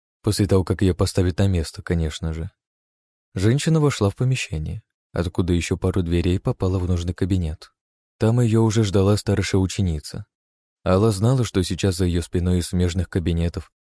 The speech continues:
появится тупоголовая прихлебательница. Войдут вслед за ней, и ловушка захлопнется. Процесс наказания был отлажен до мелочей.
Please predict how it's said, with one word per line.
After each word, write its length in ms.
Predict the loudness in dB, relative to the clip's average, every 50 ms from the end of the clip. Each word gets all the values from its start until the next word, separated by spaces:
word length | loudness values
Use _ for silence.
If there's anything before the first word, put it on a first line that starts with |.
| _ _
появится 500 | 0 2 4 4 4 4 2 2 0 -2
тупоголовая 600 | -2 -2 -2 -2 0 0 2 2 2 2 0 0
прихлебательница. 1000 | 0 -2 -4 -2 -2 -2 0 0 0 0 0 -2 -4 -4 -6 -8 -10 -12 -14 -14 _ _ _ _ _ _ _ -2
Войдут 380 | 0 2 2 4 2 0 0 0
вслед 260 | 0 0 0 0 2
за 160 | 2 0 0
ней, 400 | 0 0 0 0 -2 -4 -8 -12 _ _
и 100 | 0 0
ловушка 400 | 2 2 0 -2 -4 -4 -4 -2
захлопнется. 800 | -2 -2 0 0 0 -2 -2 -2 -4 -6 -6 -8 -10 -14 -14 -16 _ _ _ _ _ _ _ _ _ _ _ _ _ _ _ _
Процесс 440 | 0 2 2 2 2 2 0 0 0
наказания 560 | 0 0 0 0 2 2 2 2 4 4 2
был 220 | 2 4 4 4 4
отлажен 520 | 4 2 2 2 2 2 2 2 0 0
до 80 | 2 2
мелочей. 640 | 2 2 2 2 0 -2 -2 -2 -2 -2 -4 -6